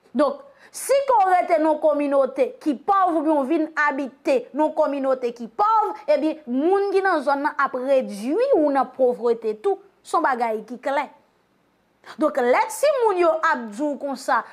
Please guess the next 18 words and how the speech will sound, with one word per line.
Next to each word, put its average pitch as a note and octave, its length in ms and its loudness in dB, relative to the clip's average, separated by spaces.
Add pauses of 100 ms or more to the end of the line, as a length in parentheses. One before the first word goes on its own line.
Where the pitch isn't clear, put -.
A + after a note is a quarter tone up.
(100)
pou G#4 200 2
Bondye C#4 520 0
pwoteje C4 760 0
komisè A#3 480 -2
Muscadet G3+ 640 -10
kèt, C#4+ 240 -2 (160)
Ariel D#4 400 0
Henry C4+ 240 -4
pa B3 100 -2
ta B3 160 0
renmen A#3 300 -6
tann A3 340 -6
ti - 180 -20
priyè G#3+ 360 -4
konsa G#3 380 -10
pou G#3+ 180 -10
li. C#4+ 80 -14 (320)
<laughs> C#4 80 -6